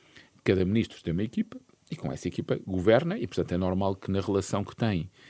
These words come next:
eh, entre ministro e ajudante-ministro, usando a expressão de Cavaco Silva,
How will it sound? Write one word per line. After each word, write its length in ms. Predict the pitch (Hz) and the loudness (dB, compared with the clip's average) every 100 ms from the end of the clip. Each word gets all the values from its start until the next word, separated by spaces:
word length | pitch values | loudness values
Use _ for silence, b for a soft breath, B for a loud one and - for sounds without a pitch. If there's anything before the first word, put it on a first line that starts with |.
| B B - | B B -6
eh, 640 | 78 71 71 - - - - | -4 -2 -4 -8 -12 -12 -4
entre 960 | 85 82 - 80 76 73 73 67 76 | -2 -2 -2 -2 -2 -2 -4 -6 -8
ministro 540 | 85 85 110 117 - 76 | -4 2 4 4 0 0
e 100 | 82 | 2
ajudante-ministro, 800 | 82 80 80 82 101 101 - - | 2 2 0 2 2 2 0 -6
usando 280 | - 82 76 | -4 -4 -4
a 20 | |
expressão 420 | 80 - - 95 78 | -6 -8 -8 -4 -4
de 120 | 80 | -4
Cavaco 360 | 85 90 92 | -2 0 -2
Silva, 320 | - 113 120 | 0 0 0